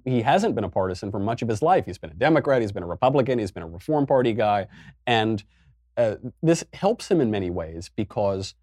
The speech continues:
it, it's frustrating when he's fighting with Paul Ryan. It's frustrating when he's fighting with members of his own party. But I think it gives him a lot of credibility for, uh, American voters who are not hardcore Republicans or hardcore Democrats. He, it shows an independent streak.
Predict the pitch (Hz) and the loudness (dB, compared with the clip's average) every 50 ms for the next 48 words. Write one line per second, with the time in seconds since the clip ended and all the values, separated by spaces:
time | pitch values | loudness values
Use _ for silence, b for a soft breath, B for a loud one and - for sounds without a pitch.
0 | _ _ _ _ _ _ _ _ _ _ _ _ 147 147 143 - 156 135 - - | _ _ _ _ _ _ _ _ _ _ _ _ 0 0 2 4 2 2 2 2
1 | - 175 180 175 - - 160 151 156 151 143 139 131 - - - 131 127 135 131 | 2 2 2 2 4 4 4 4 4 4 4 2 0 0 0 2 2 4 4 2
2 | 123 - _ 135 127 117 113 107 95 85 82 82 - - _ 131 127 - - 135 | 0 0 _ 4 4 4 4 2 0 -2 -6 -10 -14 -4 _ -2 -2 -2 -2 -2
3 | 127 120 120 120 117 110 104 - - 113 110 110 104 101 95 113 104 101 104 104 | 0 0 0 0 0 -2 -4 -4 -4 -4 -4 -2 -4 -4 -4 -4 -4 -4 -4 -4
4 | 101 107 98 92 90 107 98 95 - - 110 104 90 78 - b b b b _ | -4 -4 -6 -6 -6 -6 -8 -8 -4 -2 -2 -2 -2 -4 -8 b b b b _
5 | 113 107 101 - - 196 214 285 240 - 247 233 190 - 147 110 101 101 104 110 | -2 -2 -2 0 -2 -2 -2 -2 -4 -2 -2 0 0 0 -2 -2 0 0 0 0
6 | 117 117 - - - 131 110 98 95 123 139 175 165 104 85 80 85 - _ _ | 0 -2 -4 -2 -2 -2 -2 0 0 2 2 4 2 2 0 -4 -8 -14 _ _
7 | _ _ - - 143 127 120 110 107 107 107 98 - _ _ _ _ _ _ _ | _ _ -6 -2 2 2 4 4 2 0 -2 -4 -8 _ _ _ _ _ _ _
8 | _ _ _ _ _ _ _ _ _ _ - 104 101 - - 120 120 127 147 160 | _ _ _ _ _ _ _ _ _ _ -8 -6 -6 -2 0 2 4 4 4 2
9 | 151 - 139 113 123 131 165 156 - - - - 127 113 104 98 95 98 104 107 | 2 2 2 4 4 4 4 4 2 -4 -4 -2 -2 0 0 0 -2 0 0 0
10 | 127 131 - - - 107 98 95 90 - 117 98 90 92 90 - 90 85 92 92 | 0 0 -2 -4 -2 0 0 0 -2 -4 -4 -4 -4 -4 -6 -6 -6 -6 -6 -8
11 | - 92 92 104 98 98 104 95 92 92 - _ 98 92 87 85 87 - _ _ | -8 -8 -8 -8 -6 -4 -4 -4 -4 -4 -6 _ -6 -4 -4 -6 -8 -12 _ _
12 | _ _ _ _ _ _ 143 151 180 160 - - - - - - _ - - _ | _ _ _ _ _ _ 2 2 2 2 0 -2 -8 -12 -12 -20 _ -20 -16 _
13 | 104 104 104 98 - 117 101 - - - 156 170 160 175 160 143 127 123 - 127 | -6 -6 -6 -2 -2 -2 -2 -2 0 0 2 2 4 4 4 4 2 2 0 -2
14 | 120 117 110 - - - 123 110 107 | -2 -2 -4 -6 -4 -2 -2 -2 -2